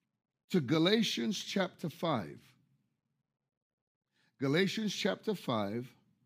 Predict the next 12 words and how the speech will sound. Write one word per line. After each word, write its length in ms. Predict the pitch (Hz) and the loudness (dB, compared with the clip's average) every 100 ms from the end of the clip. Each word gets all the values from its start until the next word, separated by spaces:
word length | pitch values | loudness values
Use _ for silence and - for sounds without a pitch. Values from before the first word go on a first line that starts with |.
| _ _ _ _ | _ _ _ _
verse 400 | 120 160 156 135 - - | 0 2 2 -2 -10 -6
twenty-two 1160 | 170 185 185 - 190 190 180 - - 151 156 135 | -2 0 0 -4 -4 -2 -4 -6 0 2 2 0
and 180 | 123 | -6
twenty-three. 680 | - 143 139 143 135 127 78 - _ _ _ _ _ _ _ _ _ _ _ _ _ _ _ _ - | -4 -4 -2 -4 -4 -6 -8 -12 _ _ _ _ _ _ _ _ _ _ _ _ _ _ _ _ 0
But 280 | 147 226 175 | 4 4 4
the 100 | 190 | 0
fruit 1000 | - - - 302 330 233 143 - - - _ _ _ _ _ _ _ _ _ _ _ _ _ - | -2 -14 -4 2 4 4 4 0 -12 -20 _ _ _ _ _ _ _ _ _ _ _ _ _ 2
of 300 | 202 220 165 | 6 6 4
the 140 | 180 170 | 2 2
Spirit, 1000 | - - - 254 262 131 117 135 - _ _ _ _ _ _ _ _ _ - | 2 0 0 2 4 4 0 -4 -10 _ _ _ _ _ _ _ _ _ -6
now 100 | 131 | -4
stop 300 | - 226 | -4 -4